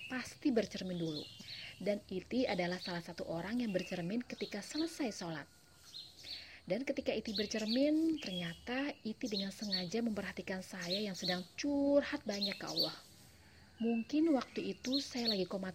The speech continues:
kamit dan berpengharapan penuh ya. Dan terkadang juga ada air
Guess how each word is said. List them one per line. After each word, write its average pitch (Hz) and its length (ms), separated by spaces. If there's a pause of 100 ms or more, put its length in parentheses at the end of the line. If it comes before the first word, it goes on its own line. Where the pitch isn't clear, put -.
kamit 196 480
dan 180 160
berpengharapan 185 720
penuh 349 320
ya. 170 160 (520)
Dan 196 240
terkadang 185 400
juga 190 480 (320)
ada - 160
air 175 160